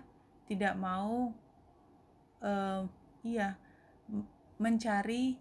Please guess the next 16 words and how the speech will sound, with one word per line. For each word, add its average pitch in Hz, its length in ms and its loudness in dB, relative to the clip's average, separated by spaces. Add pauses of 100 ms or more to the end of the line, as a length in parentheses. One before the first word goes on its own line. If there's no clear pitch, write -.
(100)
tindakan 196 560 0
baru 202 400 -2
atau 202 320 -4
mencari 214 800 0
situasi 190 640 -4
yang 190 160 -2
baru, 170 440 -4
tidak 180 280 -4
mau 190 480 -2
melakukan 202 640 -2
sesuatu 208 560 -6
yang 208 240 0
lain 185 400 0
dari 202 240 2
yang 214 160 0
ditunggu, 185 560 -4